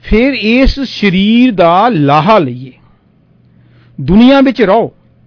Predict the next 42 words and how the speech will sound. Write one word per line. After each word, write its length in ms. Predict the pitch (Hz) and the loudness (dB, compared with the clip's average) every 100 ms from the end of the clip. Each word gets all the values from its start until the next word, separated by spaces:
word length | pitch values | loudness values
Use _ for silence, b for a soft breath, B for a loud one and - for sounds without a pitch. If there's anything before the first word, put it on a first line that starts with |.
| 147 | -2
ਮੈਂ 180 | 180 | 0
ਨਹੀਂ 120 | 226 262 | 2 2
ਕਹਿੰਦਾ 200 | 269 262 | 2 0
ਦੁਨੀਆ 300 | 190 202 214 | 0 -2 -2
ਛੱਡ 220 | 208 196 | -2 -2
ਕੇ 100 | 202 | -2
ਜੰਗਲਾਂ 320 | 185 185 196 | -4 -4 -4
ਪਹਾੜਾਂ 280 | 202 175 170 | -4 -4 -4
ਚਲੇ 220 | 170 165 | -6 -6
ਜਾਓ, 80 | 202 | -6
ਦੁਨੀਆ 440 | 165 185 247 294 | -4 0 2 2
'ਚ 100 | 233 | 0
ਰਹੋ, 320 | 247 247 170 - _ _ | 0 0 -2 -8 _ _
ਸੂਰਮੇ 580 | - 202 247 262 269 269 | -8 0 2 4 4 2
ਬਣ 200 | 247 240 | 0 -2
ਕੇ 140 | 233 | -2
ਰਹੋ, 180 | 233 233 | -2 -2
ਬਹਾਦਰ 460 | 202 165 160 175 208 | -2 -2 -2 -2 -2
ਬਣ 200 | 208 202 | -4 -4
ਕੇ 140 | 208 | -2
ਰਹੋ, 120 | 220 | -2
ਤੇ 120 | 214 | -2
ਦੋ 360 | 190 139 180 220 | -4 -2 0 0
ਗੱਲਾਂ 260 | 226 214 208 | 0 -2 -4
ਦਾ 120 | 190 | -6
ਖਿਆਲ 260 | 175 160 | -6 -8
ਰੱਖੋ। 340 | 143 139 - - _ _ b b b b | -8 -12 -16 -18 _ _ b b b b
ਇੱਕ 240 | 208 208 | -6 0
ਆਪਣੇ 300 | 247 220 269 | 0 2 2
ਸਰੀਰ 360 | 240 208 196 220 | 2 -2 -2 -2
ਦੇ 140 | 247 | 0
ਬਾਰੇ 340 | 254 254 277 262 - _ _ _ _ _ _ _ _ b b | 2 2 0 -4 -14 _ _ _ _ _ _ _ _ b b
ਕਿ 140 | - 240 | 0 0
ਸਰੀਰ 520 | - 196 208 233 254 | 0 -2 0 0 2
ਦੇ 140 | 254 | 2
ਵਿੱਚ 400 | 240 220 - 240 220 214 240 254 233 214 | 2 0 -4 -2 0 2 2 0 0 -4
ਅਸੀਂ 640 | - 247 233 233 247 262 220 | -6 -4 -2 -2 -2 -2 -2
ਇਸ 340 | 202 220 - | -2 -2 -4
ਨੂੰ 360 | 220 220 247 254 _ | -6 -4 -4 -6 _
ਤਾਕਤਵਰ 520 | 262 285 247 247 202 | -2 -2 -2 -4 -4
ਬਣਾਉਣਾ 300 | 151 139 135 | -6 -12 -18
ਹੈ। 60 | 143 | -20